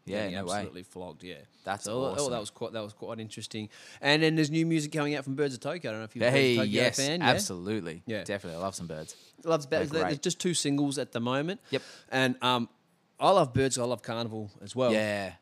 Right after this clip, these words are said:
Speaker 1: awesome.
Speaker 2: And me and a, a couple of my friends down in Perth, we kind of followed the rise of Birds of Tokyo,
Speaker 1: Yeah,
Speaker 2: which was
Speaker 1: wow.
Speaker 2: really cool. Yeah,
Speaker 1: Yep.
Speaker 2: it was a side project for Kenny from, from Carnival.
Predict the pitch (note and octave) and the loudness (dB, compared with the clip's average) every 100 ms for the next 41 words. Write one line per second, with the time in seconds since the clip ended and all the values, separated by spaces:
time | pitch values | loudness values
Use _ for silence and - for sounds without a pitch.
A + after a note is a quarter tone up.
0 | _ _ - G#2+ G2+ C3+ C3+ B2+ A#2+ C3 | _ _ -8 -6 -4 0 2 2 2 2
1 | C#3+ C3+ A#2+ A2 A#2 A2 A2 G#2 G#2+ - | 2 2 2 0 0 -2 -2 -4 -6 -4
2 | C3+ C3+ G#2+ A2 G#2 - A#2 A2 A#2 G#2 | -2 -2 -2 -2 -2 -4 -4 -4 -6 -6
3 | G2 B2+ A#2+ B2+ B2 D#3 C#3+ - - B2+ | -4 -2 -2 -6 -2 0 0 -4 -2 0
4 | B2 A2+ G#2+ G2+ G#2+ C3 C3 G2 G#2+ G#2 | 2 0 -4 -4 -4 -4 -4 -6 -6 -8
5 | G#2 G#2 G2+ G2 F2+ G2 A2 C#3 D3+ B2 | -10 -10 -8 -10 -10 -4 2 4 4 4
6 | C#3+ C#3 A#2+ G#2+ - D3 G#2+ A2+ C3+ B2+ | 6 6 4 -2 -2 -2 0 2 2 2
7 | C3 A2+ G#2+ G2+ C#3 B2+ A#2+ B2 A#2 B2 | -2 -4 -4 -2 0 -2 -2 -4 -2 -6
8 | - G#2+ A#2+ A#2+ D3 - G#2+ G#2 A2+ G#2+ | -6 -6 -4 -2 -4 -6 -8 -8 -10 -8
9 | A2+ A2 A#2+ D3 D#3 | -6 -2 2 2 0